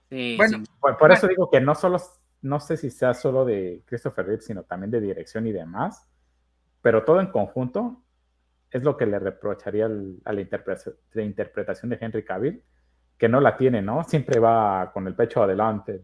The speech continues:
Speaker 3: este,
Speaker 2: Sí.
Speaker 3: pecho salido y
Speaker 2: Sí.
Speaker 3: mamón y farolón, a pesar de ser Clark Kent.
Speaker 2: Pues es
Speaker 3: No,
Speaker 2: que es
Speaker 3: no
Speaker 2: muy
Speaker 3: hay ese cambio, entonces
Speaker 1: Sí.
Speaker 3: e-, es, es el, el único detalle.
Speaker 2: Pues es que es muy guapo para ser Clark Kent, güey.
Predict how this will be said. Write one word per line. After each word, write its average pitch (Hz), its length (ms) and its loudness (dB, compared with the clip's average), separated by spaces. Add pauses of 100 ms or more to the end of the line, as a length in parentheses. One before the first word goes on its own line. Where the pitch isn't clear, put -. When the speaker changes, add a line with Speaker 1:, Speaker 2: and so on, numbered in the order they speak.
Speaker 3:
este, 98 460 -8
Speaker 2:
Sí. 127 160 -12
Speaker 3:
pecho - 140 -4
salido 107 420 0
y 92 180 -8 (640)
Speaker 2:
Sí. 131 240 -14 (600)
Speaker 3:
mamón 117 460 0
y 95 380 -4
farolón, 110 600 0
a 107 120 -4
pesar 123 300 0
de 120 80 0
ser - 240 -4
Clark 117 300 0
Kent. 151 280 -4
Speaker 2:
Pues 262 200 -6
es 302 120 -6
Speaker 3:
No, 120 40 -2
Speaker 2:
que 123 80 0
es 143 120 2
Speaker 3:
no 156 120 6
Speaker 2:
muy 185 80 4
Speaker 3:
hay 185 40 4
ese - 260 -4
cambio, 139 560 0
entonces 123 540 -6 (300)
Speaker 1:
Sí. 147 260 -8 (240)
Speaker 3:
e-, 190 240 0
es, 185 120 -4
es 185 360 -4
el, 120 280 0
el 107 440 -6
único 123 240 -6
detalle. 95 360 -4 (360)
Speaker 2:
Pues 202 200 -6
es 262 120 -6
que 262 100 -8
es 240 60 -6
muy 240 180 -2
guapo 120 440 -14
para 123 180 -10
ser 131 200 -14
Clark 139 260 -12
Kent, - 260 -20
güey. - 120 -20